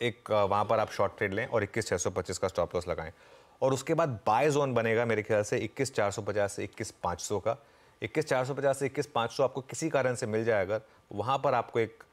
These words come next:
बाय करना है और एक स्टॉप लॉस लगा देना छोटा सा इक्कीस तीन सौ बावन का, जो कि आपका थर्सडे का क्लोज था। Again, ये मैं फिर बोल रहा हूँ, अगर मार्केट कोलैप्स होकर नीचे आए तब आपको शॉर्ट करना है,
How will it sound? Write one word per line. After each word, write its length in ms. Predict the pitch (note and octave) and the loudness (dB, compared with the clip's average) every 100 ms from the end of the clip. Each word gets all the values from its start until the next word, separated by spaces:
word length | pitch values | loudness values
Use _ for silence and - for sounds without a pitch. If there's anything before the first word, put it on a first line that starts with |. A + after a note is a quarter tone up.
| _ | _
बाय 220 | G2+ G2 | 0 0
करना 260 | G#2 F#2+ F2+ | 2 -2 -4
है 100 | A2 - _ | -8 -12 _
और 80 | G#2+ | -2
एक 100 | A2+ | -2
स्टॉप 220 | - A2+ | 0 0
लॉस 100 | C3 | 2
लगा 220 | A#2+ G#2 G2 | 0 2 2
देना 160 | G#2+ | -2
छोटा 300 | A2+ G#2+ G#2 | -2 -2 -2
सा 100 | G#2+ | 0
इक्कीस 360 | G#2 - A#2 - | -2 -4 -8 -6
तीन 120 | G2 | -4
सौ 120 | G#2+ | -2
बावन 300 | F#2 F2 F2+ | 0 0 0
का, 160 | F2+ B2+ - _ - | -2 -4 -6 _ -12
जो 120 | F#2 | -12
कि 160 | E2+ G2 | -4 -2
आपका 360 | F2 - A2+ - - _ - | -2 0 -2 -2 -10 _ -2
थर्सडे 280 | G2+ F2+ F#2+ | 0 0 -2
का 200 | A2+ A#2 | 0 -2
क्लोज 520 | - _ - G2+ F#2 | -4 _ -2 -2 -2
था। 200 | A2+ - - - _ _ - | -4 -6 -14 -20 _ _ -4
Again, 280 | A2+ C#3 C3 | -2 0 0
ये 120 | B2+ C3+ | 0 0
मैं 80 | |
फिर 140 | B2+ C#3+ | 0 2
बोल 180 | B2 A2 | 4 4
रहा 100 | C3+ | 0
हूँ, 100 | - _ _ - - _ _ _ _ | -2 _ _ -20 -20 _ _ _ _
अगर 260 | A2+ B2+ E3+ | 0 2 2
मार्केट 300 | C#3 B2+ C3+ | 2 0 0
कोलैप्स 400 | C3 A#2 A#2+ - | 2 4 2 -2
होकर 220 | A#2+ B2+ | -2 0
नीचे 280 | A2+ G#2 B2 | 0 0 0
आए 100 | A#2+ | 0
तब 240 | A#2 A#2 | 0 2
आपको 220 | A#2+ - | 0 0
शॉर्ट 220 | A#2 G2+ F#2+ | -2 -2 -2
करना 260 | G2+ | -4
है, 60 | G2+ | -4